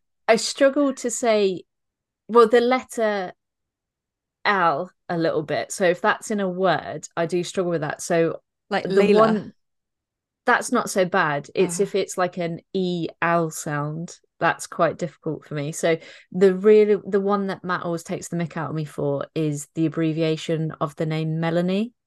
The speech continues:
Speaker 1: So I can say that 'cause it's all one word. But if I say the, the shorter version, it's more difficult.
Speaker 2: Oh, when we finish the podcast, I want you to, to say it. <laughs>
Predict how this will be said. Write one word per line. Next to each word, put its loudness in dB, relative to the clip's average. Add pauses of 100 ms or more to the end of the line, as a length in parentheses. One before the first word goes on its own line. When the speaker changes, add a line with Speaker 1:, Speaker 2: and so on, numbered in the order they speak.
(260)
Speaker 1:
So 2
I 4
can -4
say 0
that -2
'cause -8
it's -8
all 0
one -2
word. -4 (260)
But -2
if -2
I 4
say -4
the, -6
the -8
shorter -6
version, -8 (300)
it's -14
more -4
difficult. -10 (720)
Speaker 2:
Oh, 0
when 0
we 2
finish 0
the -6
podcast, -6
I -10
want -8
you -2
to, -10 (120)
to -8
say -2
it. -16
<laughs> -8